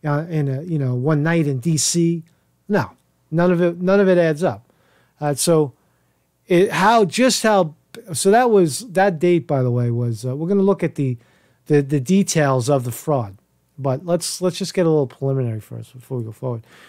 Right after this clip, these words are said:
So this is Jared sixteen hours ago. This is gonna be H A Goodman, August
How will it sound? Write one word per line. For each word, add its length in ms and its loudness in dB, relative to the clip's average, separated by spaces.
So 260 4
this 220 2
is 120 -2
Jared 460 2
sixteen 420 -6
hours 300 -2
ago. 380 -2
This 220 2
is 160 0
gonna 220 4
be 200 4
H 300 2
A 160 6
Goodman, 480 2
August 640 0